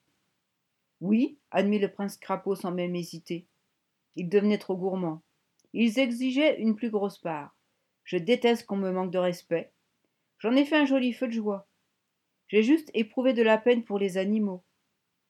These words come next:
Ils ne méritaient pas de finir comme ça. Le lion surtout, qui me plaisait bien. » La nuit avait envahi l'atelier. À cause des interdictions promulguées par la défense passive,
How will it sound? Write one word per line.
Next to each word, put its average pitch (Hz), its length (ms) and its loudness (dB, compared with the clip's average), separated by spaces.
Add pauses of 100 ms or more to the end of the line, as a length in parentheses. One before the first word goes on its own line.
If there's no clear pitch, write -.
(300)
Ils 220 180 2
ne 254 120 6
méritaient 233 400 2
pas 254 180 4
de 254 60 -12
finir 208 320 -2
comme 208 180 -4
ça. 175 380 -10 (500)
Le 285 240 2
lion 311 220 4
surtout, 277 440 -2 (140)
qui 254 140 0
me 202 160 2
plaisait 190 320 -2
bien. » 170 280 -6 (1900)
La 202 100 4
nuit 254 160 4
avait 202 240 2
envahi 196 400 0
l'atelier. 165 580 -4 (760)
À 196 60 4
cause 269 300 -2
des 196 180 -4
interdictions 220 640 -6
promulguées 202 560 -4
par 196 160 -6
la 160 140 -4
défense 190 360 -10
passive, 185 600 -8